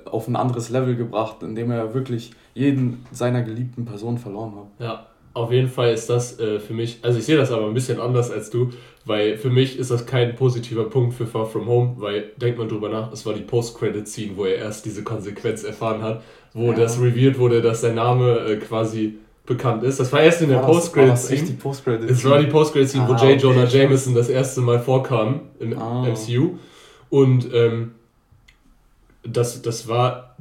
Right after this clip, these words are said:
Speaker 2: in den ersten beiden Filmen bis auf diese Post-Credit-Scene durchweg so,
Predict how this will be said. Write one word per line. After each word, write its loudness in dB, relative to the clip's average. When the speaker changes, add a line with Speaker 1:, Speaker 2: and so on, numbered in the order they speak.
Speaker 2:
in -4
den 0
ersten -2
beiden 0
Filmen 0
bis 0
auf -2
diese -8
Post-Credit-Scene -2
durchweg 0
so, 0